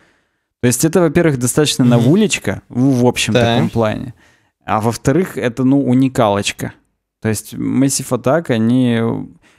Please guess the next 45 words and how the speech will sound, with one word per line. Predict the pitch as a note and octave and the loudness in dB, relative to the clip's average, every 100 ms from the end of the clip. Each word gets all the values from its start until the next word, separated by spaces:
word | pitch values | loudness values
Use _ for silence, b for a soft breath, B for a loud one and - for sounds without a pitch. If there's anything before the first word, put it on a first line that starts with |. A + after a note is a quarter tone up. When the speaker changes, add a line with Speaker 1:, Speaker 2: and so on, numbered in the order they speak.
| b _ _ - | b _ _ 0
Speaker 1:
первые | C#3 C#3 B2 A#2 | 2 4 2 2
были | A#2+ A#2 A2+ G#2+ | 2 2 2 0
в | G2 G#2+ | -2 -2
интернете, | G#2+ A2 A#2+ E3 - A2 | -2 0 0 0 0 -2
а | G2+ | -2
теперь | - C#3+ D3 | -2 -2 0
это | B2 | -2
первый | A#2 B2 B2+ | -2 0 2
альбом, | A#2 A#2 C#3+ D3 | 0 0 -2 -2
закодированный | A2+ - G#2+ D#3 D#3+ | -4 0 4 4 4
Speaker 2:
Первый | A2+ | 2
в | |
Speaker 1:
в | G#2+ | 2
Д | |
Н | E3+ A2+ G#2+ | 2 2 0
К. | |
Speaker 2:
космосе. | G#2 - A2+ - - | -2 -4 -8 -16 -12
Speaker 1:
Да, | A2 G#2+ A2+ | -4 -4 -2
Speaker 2:
Да, | G#2+ | -2
Speaker 1:
практически | G2 F#2 F#2 A#2+ | -2 -4 -4 -4
Speaker 2:
да. | A#2 | -2
Speaker 1:
первый | B2 B2+ | -2 -2
в | A#2+ | -4
космосе. | - A#2 - - - _ B B B | -6 -6 -8 -14 -16 _ B B B
Я | A#2+ F#3+ | 2 2
ещё | F#3 D3 F#3+ | 2 0 0
почему | F#3+ D3+ - F#3+ | 0 -2 0 0
эту | G3 C#3+ | 2 0
тему | C3 D#3 C3 A2 | 0 2 2 -2
взял, | A2 A2 C#3+ G3+ G3 | -2 0 2 0 0
кроме | C#3 B2+ A2+ | 0 0 0
того, | A2+ A2+ | 0 -2
что | - G#2+ | -4 -6
это | C3+ | -4
Speaker 2:
Мгм. | |
Speaker 1:
тема | B2+ A2+ | -2 0
из | G#2 | -2
патроновского | - G#2+ A2+ A2+ - A2 | -2 0 0 0 -2 -4
чатика, | A2 B2 A2 G#2+ G#2+ | 0 -2 -2 -4 -4
и | |
нужно | G#2+ G2+ G#2+ | -2 0 0
уважительно | A2 B2+ B2 G#2+ | 0 0 -2 -4
к | G#2 | -4
ней | A2 | -4
относиться, | G2+ A2+ - G3 - - | -4 -4 -2 -4 -4 -8